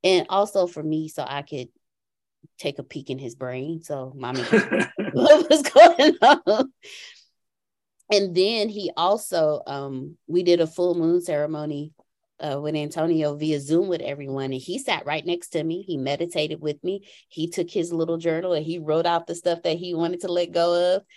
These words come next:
So I'm, I'm pushing him, I'm not pushing, but I'm getting him to write, write out more. So thank you for that. I'm actually gonna go get him his own little per-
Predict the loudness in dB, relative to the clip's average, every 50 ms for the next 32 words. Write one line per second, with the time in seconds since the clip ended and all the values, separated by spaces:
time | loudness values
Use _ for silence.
0 | -20 -20 -20 _ _ _ _ 2 4 4 4 4 2 2 0 0 0 -2 -4 -4
1 | -4 -4 -6 -8 _ -6 0 0 0 0 0 -4 -6 -4 -2 -2 -2 -2 -4 -6
2 | -8 -6 -4 -4 -4 -4 -4 -4 -4 -4 -6 -8 -8 -4 -2 -2 -2 -2 -4 -2
3 | -2 0 0 0 -2 -4 -2 0 0 0 0 -2 -4 -4 -4 -4 -4 -6 -8 -8
4 | -6 -4 -2 -2 -2 -2 -4 _ _ _ _ _ -14 -10 -6 -4 -2 -2 -2 -4
5 | _ _ -6 -4 -4 -2 -4 -4 -8 -10 -8 -6 -4 -2 -2 -2 -2 -4 -6 -10
6 | _ _ _ _ _ _ _ _ _ _ 0 2 2 2 2 2 2 2 2 0
7 | -6 -10 -10 -6 -4 -2 -2 -2 -2 -2 -4 -6 -6 -4 -6 -6 -6 -6 -10 -12
8 | -8 -4 -2 -2 -2 -2 -4 -4 -6 -6 -4 -4 -4 -4 -4 -8 -6 -4 -4 -6
9 | -6 -6 -6 -4 -2 -2 -2 -2 -4 -4 -4 -4 -4 -6 -6 -8 _ _ _ _
10 | _ _ _ -12 -12 -10 -4 -2 -2